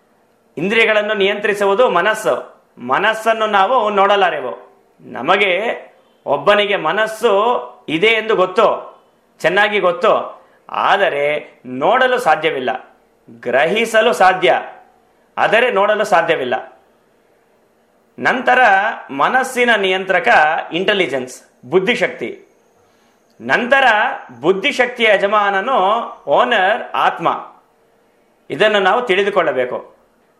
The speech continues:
ನಾವು ಬುದ್ಧಿವಂತಿಕೆ ಎಂದು ಹೇಳಿದ ಕೂಡಲೇ ಯಾರ ಬುದ್ಧಿವಂತಿಕೆ ಎಂದು ಕೇಳುತ್ತೇವೆ? ಆತ್ಮದ ಬುದ್ಧಿವಂತಿಕೆ. ನಂತರ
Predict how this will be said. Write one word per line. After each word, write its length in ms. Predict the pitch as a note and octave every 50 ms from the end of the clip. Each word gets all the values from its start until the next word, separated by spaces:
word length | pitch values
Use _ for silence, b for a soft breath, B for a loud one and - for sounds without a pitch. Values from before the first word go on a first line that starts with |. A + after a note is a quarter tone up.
| _ _ G#2+
ನಾವು 720 | G#2+ A#2+ C#3 D#3+ F#3+ G3+ F3+ F3 G3 A#3 A#3+ - - - B2
ಬುದ್ಧಿವಂತಿಕೆ 920 | B2 A#2 C3 D3 E3 E3 D#3 A#3+ B3 A#3+ A#3 A3+ A3 F3 G#3 G#3+ G#3+ A3
ಎಂದು 380 | A3+ A#3 - - F#3 G3+ F#3+ F3+
ಹೇಳಿದ 540 | C3 - - - D3+ F3+ G#3+ A3 A3+ G3 F#3
ಕೂಡಲೇ 840 | G3 - F3 F#3 F#3+ F#3+ F#3+ G3+ A#3 A3 F#3 F#3 G#3 A#3 A#3+ A#3+ B B B B B B B -
ಯಾರ 640 | A2+ A2+ B2+ C3 D3 F3 G3+ A3+ A#3 B3 B3 B3
ಬುದ್ಧಿವಂತಿಕೆ 800 | G3 F3+ G3+ F#3+ E3 A3 A3 G#3+ G#3 G3+ - G3 G3 G3 G3 G3+
ಎಂದು 280 | G3+ G3 F#3 G#3 A#3+
ಕೇಳುತ್ತೇವೆ? 720 | E3 F3 E3 F3 E3+ E3+ D#3 C3 A#2+ A2+ - - - _ _ _ _ _ _ _ _ _ _ _ _ _ _ _ -
ಆತ್ಮದ 520 | A2 A#2+ C#3 D#3+ E3 - - C#3+ C#3+ D#3+
ಬುದ್ಧಿವಂತಿಕೆ. 800 | - F#3+ E3+ E3 D#3+ E3 D#3+ D3+ B2+ C3 C3 - A#2+ - - - _ _ _ _ _ _ _ _ _ _ _ _ _ _ _ _ _ _ _ _ _ _ _ _ _ _
ನಂತರ 320 | - C#3+ F3+ A3 C4 B3+